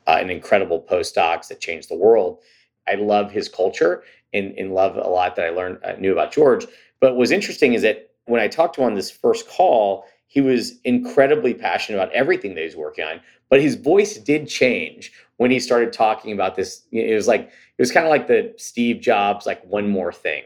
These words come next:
right? It's like at the end of the call, towards the end of the call, he's like, "Well, there's also this other project that, you know, we've, we've only gotten a small hundred thousand dollar donation from Peter Thiel on."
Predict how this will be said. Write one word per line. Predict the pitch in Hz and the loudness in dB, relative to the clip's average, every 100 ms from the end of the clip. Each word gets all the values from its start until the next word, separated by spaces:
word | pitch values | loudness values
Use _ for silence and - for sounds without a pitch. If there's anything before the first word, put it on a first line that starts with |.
| 76 | -6
right? | 80 82 90 | -2 -2 -2
It's | 92 92 | -6 -4
like | 98 | -4
at | 90 | -4
the | 117 - | -6 2
end | 151 156 | 2 4
of | |
the | 127 | 0
call, | 127 113 101 101 - | 2 2 2 0 -2
towards | 139 127 | 0 0
the | 120 | 0
end | 107 | 0
of | |
the | 117 | 2
call, | |
he's | 104 | 2
like, | 113 - _ _ | -2 -8 _ _
"Well, | - - | 2 2
there's | - 156 | 2 0
also | 180 196 165 | 2 0 -2
this | 123 120 | -2 0
other | 131 123 | 2 2
project | 131 117 107 113 110 | 2 0 2 -2 -2
that, | 107 98 | -4 -6
you | |
know, | 104 | -8
we've, | 98 98 _ _ _ | -8 -10 _ _ _
we've | 107 | 0
only | 123 123 | 2 2
gotten | 120 110 | 2 -2
a | 98 | -4
small | - 117 113 113 101 104 | -10 0 2 2 0 -4
hundred | 107 104 | -6 -6
thousand | - 101 92 | -2 -2 -2
dollar | 92 87 | -4 -4
donation | 85 101 92 90 95 | -4 -6 -8 -12 -12
from | 90 85 | -14 -16
Peter | 90 87 | -12 -12
Thiel | - 139 135 | -4 0 2
on." | 117 104 101 | 0 -4 -6